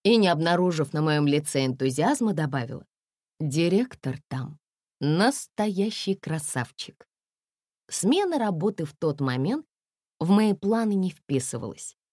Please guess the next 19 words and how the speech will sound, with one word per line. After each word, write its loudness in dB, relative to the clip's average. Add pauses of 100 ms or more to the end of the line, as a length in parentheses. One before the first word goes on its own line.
(260)
Я 6
была 4
заведующей 2
детской -2
редакцией -2
в 0
издательстве -4
«Питер» -4 (400)
и 6
никуда 4
уходить -2
не 0
собиралась. -4 (420)
Но 4
подруга 2
явно 2
нуждалась -2
в -20
поддержке, -2